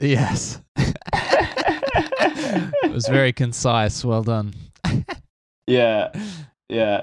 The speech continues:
Speaker 2: No, my parents
Speaker 1: Uh,
Speaker 2: always gave me shit for being able to name all one fifty, but little do they know I can actually name all eight hundred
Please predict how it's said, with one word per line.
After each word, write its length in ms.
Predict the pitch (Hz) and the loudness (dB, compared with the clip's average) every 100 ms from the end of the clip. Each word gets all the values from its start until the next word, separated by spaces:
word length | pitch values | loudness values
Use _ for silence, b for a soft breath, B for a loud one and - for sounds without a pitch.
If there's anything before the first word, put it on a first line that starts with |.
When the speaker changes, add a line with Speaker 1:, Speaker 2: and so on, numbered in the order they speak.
| - | -2
Speaker 2:
No, 180 | 117 104 | 0 2
my 160 | 120 | 2
parents 320 | 123 147 143 | 2 4 4
Speaker 1:
Uh, 60 | 123 | 4
Speaker 2:
always 180 | 135 107 | 4 4
gave 220 | 127 120 | 2 2
me 80 | 120 | 0
shit 240 | - 117 | 0 -2
for 80 | 107 | -2
being 220 | 110 110 | 0 0
able 180 | 107 107 | 0 0
to 60 | 107 | 0
name 260 | 104 104 | 0 0
all 140 | 104 104 | 2 2
one 160 | 104 | 0
fifty, 520 | 104 104 101 104 101 - _ | 0 -2 0 0 0 -6 _
but 260 | 113 98 - _ | 0 0 -2 _
little 260 | 127 123 117 | -2 2 2
do 160 | 113 110 | 2 2
they 220 | 107 107 | 2 2
know 180 | 104 101 | 2 2
I 100 | 104 | 2
can 120 | 110 | 0
actually 260 | 107 110 | 0 0
name 280 | 104 101 101 | 0 0 2
all 140 | 101 101 | 2 2
eight 140 | 101 | 0
hundred 420 | 98 98 101 101 | -2 -2 -2 -4